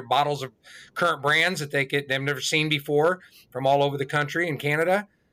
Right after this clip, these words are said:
um, maybe even from the world, um, that, you know, they'll, they'll be a, an ongoing thing, um,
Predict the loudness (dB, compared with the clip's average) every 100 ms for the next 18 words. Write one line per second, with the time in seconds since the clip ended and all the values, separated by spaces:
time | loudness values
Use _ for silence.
0 | _ 0 2 2 0 -2 -2 -6 -8 -6
1 | -2 2 2 2 -4 -16 _ _ -2 2
2 | 2 0 -2 -2 -2 -4 _ -4 -2 -2
3 | -2 0 0 0 0 2 2 2 -2 -12
4 | -6 0 2 2 2 2 2 -2 0 2
5 | 2 -2 -6 0 2 2 0 -8